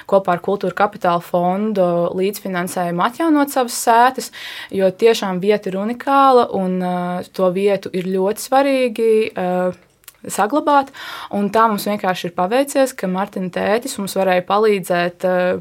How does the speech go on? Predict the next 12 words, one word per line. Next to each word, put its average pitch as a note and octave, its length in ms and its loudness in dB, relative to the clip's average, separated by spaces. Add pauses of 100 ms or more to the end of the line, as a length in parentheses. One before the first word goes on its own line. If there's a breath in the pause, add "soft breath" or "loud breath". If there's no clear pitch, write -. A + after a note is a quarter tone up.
paskaidrot, A#3+ 680 0
ka, F#3+ 220 0
kā G3 320 2
kam F#3+ 220 -2
būtu F#3+ 340 -4
jābūt C4 520 2
un F#3+ 100 -6
kā G3+ 220 0
būtu F#3+ 540 -4
pareizāk. F#3+ 720 -2 (520 loud breath)
Un F#3+ 180 -2
tas, A3 380 -2